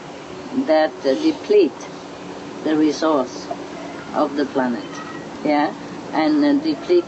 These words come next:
the water source also, and everything else, and pollute the air, the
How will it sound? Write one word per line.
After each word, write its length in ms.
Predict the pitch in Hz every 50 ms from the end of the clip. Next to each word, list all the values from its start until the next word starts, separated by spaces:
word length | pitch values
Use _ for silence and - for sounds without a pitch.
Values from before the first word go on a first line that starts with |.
| - -
the 100 | 156 143
water 480 | 131 139 160 180 190 185 - - 156
source 380 | 135 - - 110 - - - -
also, 400 | - 110 127 131 - - 180 190
and 220 | - - 160 143 135
everything 480 | 151 160 147 147 135 - 143 135 131
else, 260 | 143 147 147 139 135 -
and 160 | - 143 131
pollute 420 | - 147 139 147 151 151 139 -
the 160 | - 123 - - - - - - - - - - - - - - - - -
air, 500 | 302 320 320 320 320 320 156 156 156 147
the 140 | 127 113